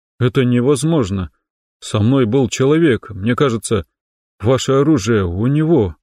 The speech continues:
«Тот пацан», тихо произнес Фергус и улыбнулся.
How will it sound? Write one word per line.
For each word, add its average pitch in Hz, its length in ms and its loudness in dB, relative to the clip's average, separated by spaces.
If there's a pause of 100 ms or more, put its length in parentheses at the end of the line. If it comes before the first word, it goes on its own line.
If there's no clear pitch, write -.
(1300)
«Тот 98 280 0
пацан», 92 1160 -2 (960)
тихо 117 320 0
произнес 110 500 0
Фергус 104 480 -2
и 127 80 0
улыбнулся. 107 640 -2